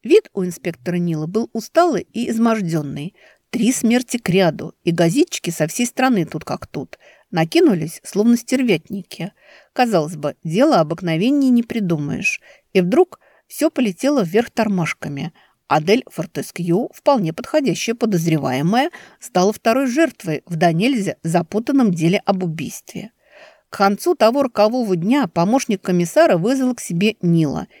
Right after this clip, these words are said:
и мужчины долго не выходили из кабинета. Несмотря на охватившее его смятение, инспектор Нил в глубине души был удовлетворён. Схема «жена-любовник» с самого начала казалась ему уж слишком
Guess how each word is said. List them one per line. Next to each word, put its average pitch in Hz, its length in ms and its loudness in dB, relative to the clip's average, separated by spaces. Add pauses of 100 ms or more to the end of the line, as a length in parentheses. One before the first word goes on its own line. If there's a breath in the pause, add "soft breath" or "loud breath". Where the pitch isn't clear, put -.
(160 soft breath)
и 180 80 2
мужчины 165 420 2
долго 156 360 2
не 269 100 4
выходили 190 480 0
из 185 140 -4
кабинета. 202 720 -4 (380 soft breath)
Несмотря 254 520 0
на 214 160 2
охватившее 170 720 -2
его 170 260 0
смятение, 220 720 2
инспектор - 600 -2
Нил 277 240 4
в - 20 -2
глубине 208 400 2
души 240 280 0
был 214 280 2
удовлетворён. 175 880 0 (520 soft breath)
Схема 160 560 0 (100)
«жена-любовник» 165 1160 0 (260 soft breath)
с - 100 -18
самого 285 280 2
начала 240 400 0
казалась 202 520 0
ему 156 260 0
уж - 200 -8
слишком 185 560 0